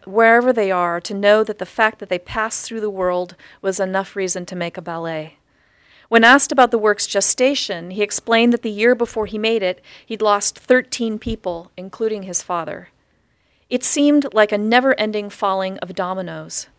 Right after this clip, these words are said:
There was never a moment to just rest and regroup from this constant, endless loss of people. All of a sudden, I reached this point, point where I had to come to terms with the issue of loving people and losing them.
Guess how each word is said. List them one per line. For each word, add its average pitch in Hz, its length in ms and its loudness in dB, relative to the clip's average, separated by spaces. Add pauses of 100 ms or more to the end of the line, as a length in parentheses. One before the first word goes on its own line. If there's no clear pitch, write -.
(360)
There 214 80 2
was 233 140 2
never 262 300 2
a 294 60 6
moment 220 420 0
to 214 100 -10
just 196 260 -4
rest 220 540 -2 (260)
and 202 220 -4
regroup 214 440 -2
from 196 180 -8
this 190 180 -4
constant, - 800 -6 (240)
endless 208 560 -6
loss 175 340 -6
of 185 120 -18
people. - 420 -18 (840)
All 262 160 6
of 285 80 4
a 285 60 6
sudden, 220 460 2
I 202 60 0
reached 208 300 -2
this 233 120 -6
point, 185 440 -4 (240)
point 202 400 -2 (240)
where 208 160 4
I 196 60 6
had 233 500 -2
to 240 80 -10
come 202 260 -8
to 202 140 -16
terms 175 500 -10 (240)
with 196 140 -4
the 202 100 -8
issue 202 240 -4
of 175 80 -4
loving 202 320 0
people 190 480 -12 (240)
and 185 160 -12
losing 196 380 -10
them. 160 280 -16